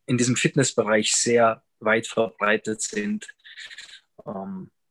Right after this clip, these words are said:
wie gesagt, ich habe persönlich alles versucht. Also ich war,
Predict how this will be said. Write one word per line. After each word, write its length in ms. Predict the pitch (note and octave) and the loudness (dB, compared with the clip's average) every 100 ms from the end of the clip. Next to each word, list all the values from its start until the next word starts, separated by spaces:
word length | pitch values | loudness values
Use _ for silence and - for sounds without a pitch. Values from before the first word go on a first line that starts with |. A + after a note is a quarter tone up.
| _ _ _ _ _ _ _ _ _ _ _ _ _ _ _ - | _ _ _ _ _ _ _ _ _ _ _ _ _ _ _ -8
wie 120 | A#2+ | -4
gesagt, 480 | A#2+ - A#2 A2+ - | -4 0 2 2 -2
ich 280 | C3+ - - | -6 -2 -2
habe 160 | C#3+ - - | -2 -8 -2
persönlich 840 | A#2+ A#2 A2+ A#2 A#2+ A#2 A2+ - | 0 0 0 0 2 0 -2 -4
alles 640 | A2+ A2+ B2 B2+ A#2+ - | 2 4 2 2 0 0
versucht. 720 | G#2+ G#2 - A2+ A#2+ - - | -2 -6 -8 -8 -8 -12 -12
Also 260 | - G2 A2 | -12 -4 -2
ich 280 | G#2+ - - | -2 -4 2
war, 440 | A2+ A2 A#2 - | 4 6 4 0